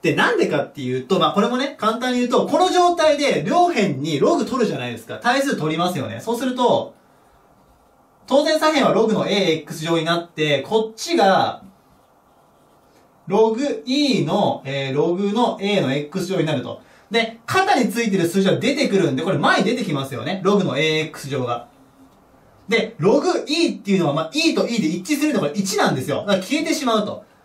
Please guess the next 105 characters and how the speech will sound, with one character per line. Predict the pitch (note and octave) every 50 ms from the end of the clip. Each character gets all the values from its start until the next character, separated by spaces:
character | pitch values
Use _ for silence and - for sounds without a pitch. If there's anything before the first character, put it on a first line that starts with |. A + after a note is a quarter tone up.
| _ _ _
つ | - -
ま | E4 D#4+ A#3
り | F#3+
ロ | A3 B3 B3+
グ | -
の | G3 - F#3
エ |
ー | G#3
エ | G#3 F#3 F3 E3+
ッ | E3+
ク | - -
ス | - D#3+
乗 | E3+ E3+ E3+
イ | E3
コ | F#3 F#3
ー |
ル | E3 F#3
ロ | G#3
グ | G#3
の | F3+ D3 - F#3
エ |
ー | F#3 E3 C#3 C#3+ C#3
エ |
ッ | -
ク | - -
ス | -
乗 | E3 D#3 D3+
に |
な | D#3 - C#3+
る | B2
ん | A2+ A2+
で、 | B2 C3 A#2+ D#3+
ま | E3
あ、 |
一 | C#3 C#3 - - E3
致 |
し | - E3 E3
ま | F3 F#3
す | F#3 D3+ B2
よ | G#2+
ね | G#2+ A2 A2
っ | - -
て | - B2
い | A2
う | -
こ | - G#3+
と | -
が | D4
で | A#2+ C3+ C3
き | - A3
る | F3 C3
ん | A#2
で | A2 -
す | - A#2+
が、 | - - - - - _ - _ _ _ _ _ _ - - - -
え、 | D3+ D3
こ | - - A#3
の | C#4+ C4+
変 | - - B3+ C4 C4 B3+ -
形 | - A3 G#3+ G3+ - - - - _ _ -
を | A3 A3 G3+
ま | G3+ A3+ -
ず | - E3+
覚 | D3 D3 D3+ C#3+ F3 G#3+ A#3 A3
え | F#3+ E3+
て | - D3+ C3
も | A#2 A#2+ B2
ら | B2+ C3 C3 C3
っ | - - - _ _ _
て、 | - G3 G3 F#3 D#3
で、 | D#3 G3 F#3+
こ | - - C4+
の | D4+ D#4 D4+
ま | D4+ C#4+ C4+
ん | B3 A3+
ま | A3 G#3+
ち | G#3+ G3+
ょ | -
っ |
と | D3+ -
い | E3+ D3
き | - D3+ C#3+
ま | B2+ B2 A#2+
す。 | - - - _ _ _ _ _ _ _ _
で | - G3
ね、 | G3+ B3 - - - - _ _ _ _ _ _ _ _ _ _ _ _ _ _ _ - _ _ _ -
こ | - C#4
の | D#4 D4+ D#4
肩 | - F#4+ G4 G#4 E4
の | C4 G3
数 | - E3 D#3+ D#3 D3
字 | C3+ D3 D3
が、 | F3+ F3 -
ま | D#3 C#3+
あ、 |
ロ | G#3 A#3 -
グ | - A3 G3 - - - -
の | G3 G#3 G#3 G#3 -
A | D4 E4+ D#4
の | G#3+ F#3+ -
X | F#3 F#3+ F#3+ F#3+ - - A#3+ - - G3+
乗 | G3 A#3 A3+ A3+
な | A3 G3+ D3
ん | B2+ B2
で | C#3+ D3 D3 C3 - - -